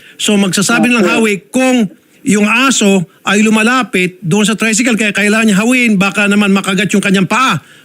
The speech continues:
Speaker 1: Which
Speaker 2: Actually,
Speaker 1: hindi ganun pong
Speaker 2: Senator,
Speaker 1: nangyari.
Speaker 2: Opo, Senator, ang, ang kwento lang po ng barangay official po, eh, no? Ang hinahawi daw po niya ay isang tao,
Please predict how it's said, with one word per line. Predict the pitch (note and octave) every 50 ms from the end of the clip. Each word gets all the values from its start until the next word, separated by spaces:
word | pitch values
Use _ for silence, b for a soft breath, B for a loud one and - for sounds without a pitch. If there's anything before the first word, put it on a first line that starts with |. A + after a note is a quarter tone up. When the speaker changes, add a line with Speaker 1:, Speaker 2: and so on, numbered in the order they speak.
| B -
Speaker 1:
Which | F#3 A#3+ C4 - - - G#3 -
Speaker 2:
Actually, | - G#3+ A3+ G3+ G3 G#3+
Speaker 1:
hindi | G3 A#3+ G3+ G#3
ganun | A#3 B3 A3
pong | F#3+ A#3 A3+
Speaker 2:
Senator, | A#3 A#3+
Speaker 1:
nangyari. | B3+ C4+ B3+ G#3 E3+ B2+ G2 - _ _ _ _ - - _ _ -
Speaker 2:
Opo, | G#3 G3 A#3 G#3 G3
Senator, | - B3 B3 B3+ A#3+ - A3 G#3+
ang, | - A3+ A#3 A3+ A3 -
ang | - A#3 A#3
kwento | - - C4+ C#4 C4 - C#4
lang | B3+ B3+ B3 A#3
po | - A#3+ G#3 G3
ng | G#3 G3+ G3 F#3
barangay | F#3 F#3 F#3 F3+ F#3 F3 D#3+
official | D#3+ D#3+ - - D3+ C3+ - D3 C#3
po, | C#3 - D#3 C#3
eh, | C#3+ C#3+ B2+
no? | B2+ B2 C3 B B B B B -
Ang | E3 G3+ A3+ A#3
hinahawi | A#3 G#3+ G3+ A3 G#3+ G#3+ G#3 A3 A3+
daw | G#3+ - G#3
po | G3+ G3 - G3
niya | F#3+ F3 E3+
ay | D#3+ E3 F3+
isang | F#3+ - G3 F3+ F#3
tao, | - - B2+ A2+ F#2+ -